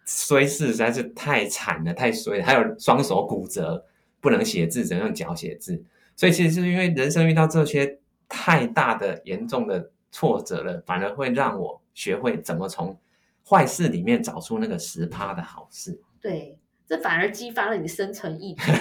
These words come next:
Speaker 2: 不对？因为人只要活下去，你不能让自己一直这样消沉下去嘛。
Speaker 1: 对啊，所以真的就是先有挫折才有获得啊。
Speaker 2: 真的，所以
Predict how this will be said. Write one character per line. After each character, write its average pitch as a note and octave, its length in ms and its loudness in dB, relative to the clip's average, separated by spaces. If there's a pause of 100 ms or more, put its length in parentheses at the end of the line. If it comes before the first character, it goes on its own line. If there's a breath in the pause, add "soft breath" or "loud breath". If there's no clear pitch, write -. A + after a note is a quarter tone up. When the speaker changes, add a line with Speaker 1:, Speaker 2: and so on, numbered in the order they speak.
Speaker 2:
不 - 60 6
对？ - 100 4
因 G4 60 6
为 G4+ 100 6
人 D4+ 160 10
只 D#4 60 6
要 - 160 12
活 B3+ 180 6
下 C4+ 240 6
去， D#4+ 160 0
你 A3+ 60 0
不 G4 140 2
能 D4 140 4
让 F4+ 200 6
自 F4 80 0
己 D4 80 0
一 D#4+ 100 4
直 A3+ 140 -6
这 D#4+ 80 2
样 C#4+ 120 2
消 B3 240 2
沉 E3+ 300 -2
下 F3+ 240 -8
去 - 280 -10
嘛。 - 80 -12
Speaker 1:
对 D#3+ 120 6
啊， D3 140 6
所 F#3+ 200 2
以 E3+ 200 2
真 E3+ 180 2
的 D#3+ 100 4
就 D#3 160 0
是 D3+ 360 0
先 D#3+ 240 4
有 G#2+ 120 2
挫 - 280 2
折 - 240 -8
才 G3+ 180 -4
有 F3 100 -2
获 - 220 -4
得 - 160 -20 (100)
啊。 - 140 -20 (440)
Speaker 2:
真 G3 240 -4
的， D#3 220 -6
所 F#4 160 0
以 F4+ 40 0